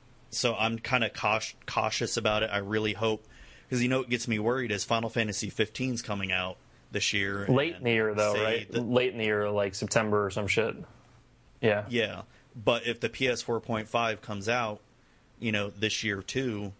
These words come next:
Speaker 1: but Final Fantasy fifteen runs ten times better on this compared to the ones that we have, I'm, I'm gonna want, you know, the four point five then, 'cause I've been waiting to play that game for, like, ten
Speaker 2: So
Speaker 1: years
Speaker 2: I
Speaker 1: now.
Speaker 2: suspect with a game like that that's been in development for a long time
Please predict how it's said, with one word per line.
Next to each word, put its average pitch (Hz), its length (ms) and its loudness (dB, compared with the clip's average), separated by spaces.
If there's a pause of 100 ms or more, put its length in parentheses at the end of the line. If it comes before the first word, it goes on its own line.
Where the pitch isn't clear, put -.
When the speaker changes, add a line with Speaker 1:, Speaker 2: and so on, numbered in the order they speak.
(280)
Speaker 1:
but 107 300 -2
Final 107 260 0
Fantasy 110 360 -4
fifteen 107 440 -2
runs 104 340 -4
ten 113 240 -6
times 104 320 -4
better 110 340 0
on 101 160 -6
this 113 440 -2 (280)
compared 101 420 -4
to 101 40 -2
the 98 80 -4
ones 98 220 -4
that 104 120 -4
we 117 160 -4
have, 101 220 -2
I'm, 104 160 -8 (240)
I'm 117 220 -2
gonna 113 240 0
want, 101 380 -4 (440)
you 127 140 -4
know, 98 220 -4
the 104 260 -4 (600)
four 117 260 -2
point 107 260 -4
five 131 280 -2
then, 95 200 -8
'cause 104 120 -6
I've 113 120 2
been 113 120 0
waiting 107 180 -2
to 98 60 -6
play 107 200 2
that 107 180 0
game 104 400 -2 (360)
for, 120 80 0
like, 110 140 2
ten 135 180 -2
Speaker 2:
So 165 240 4
Speaker 1:
years 156 80 0
Speaker 2:
I 170 80 2
Speaker 1:
now. 208 40 -2
Speaker 2:
suspect 151 540 0
with 135 120 2
a 120 60 2
game 120 260 2
like 127 220 0
that 127 200 4
that's 113 140 -2
been 123 160 2
in 110 100 2
development 110 480 2
for 117 100 4
a 107 60 6
long 107 280 0
time 107 420 2